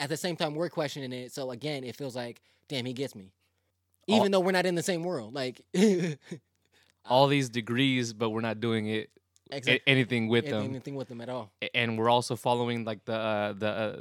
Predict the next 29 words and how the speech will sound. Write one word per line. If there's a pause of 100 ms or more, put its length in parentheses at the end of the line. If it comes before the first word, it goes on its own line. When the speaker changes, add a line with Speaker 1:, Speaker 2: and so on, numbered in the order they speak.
Speaker 2:
the, (340)
the,
the
formula
that
our
parents
are
trying
to (120)
tell
us. (420)
Uh,
society
is
trying
to
tell
us, (320)
"Go
this
route,"
but
nothing's,
you
know,
it's
just
like,